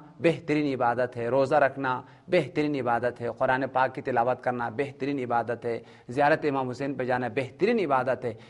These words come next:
یہ حقیقت ہے، یہ بہترین عبادت ہے، بہترین اعمال ہے، لیکن دین مقدس اسلام نے عبادات کو صرف نمازوں میں، روزوں میں،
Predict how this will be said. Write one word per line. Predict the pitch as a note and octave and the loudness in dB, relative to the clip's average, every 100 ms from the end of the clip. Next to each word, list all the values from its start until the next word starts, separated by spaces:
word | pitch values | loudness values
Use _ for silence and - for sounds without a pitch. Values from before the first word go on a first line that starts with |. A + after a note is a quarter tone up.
| - - | -18 -2
یہ | C#3+ D3 | 2 2
حقیقت | C3+ E3+ F3 C#4+ | 2 4 6 6
ہے، | A#3 | 6
یہ | G#3 D3 | 4 6
بہترین | D3+ C#3 F3 B3 | 4 2 4 6
عبادت | F#3+ G3+ F#3 F3+ F#3 | 6 10 10 10 8
ہے، | F3 | 6
بہترین | C#3 D3 C3+ F#3 B3+ - | 2 0 2 4 4 6
اعمال | D#3 C#3 D#3 F3+ | 6 8 8 8
ہے، | C3+ A#2+ - - - - | 2 -4 -8 -20 -20 -8
لیکن | C3+ D3+ E3 C#3 A2+ | -2 0 2 0 -2
دین | C#3 A#3+ A#3+ E3+ | 0 4 4 4
مقدس | C3+ C3+ A#2 C#3 C#3 | 2 2 2 0 0
اسلام | B2+ A#2 A#2 B2 B2+ B2 | -2 -2 -2 2 4 4
نے | B2+ D#3+ - | 0 -2 -2
عبادات | C3 A#2 A#2 B2 C#3+ D#3 | -2 0 2 6 6 6
کو | F3 G#3+ G#3 - - | 4 4 4 -4 -10
صرف | - G#3+ | 0 0
نمازوں | D#3 C3 A#2+ A#2+ A#2 E3 C#3 | 2 0 2 2 4 2 0
میں، | B2 D3 A3+ - - - | -2 -2 -6 -12 -20 -2
روزوں | C3 C3 C3 A#2 F3 | 4 6 6 6 2
میں، | B2+ B2 D#3 | 2 0 0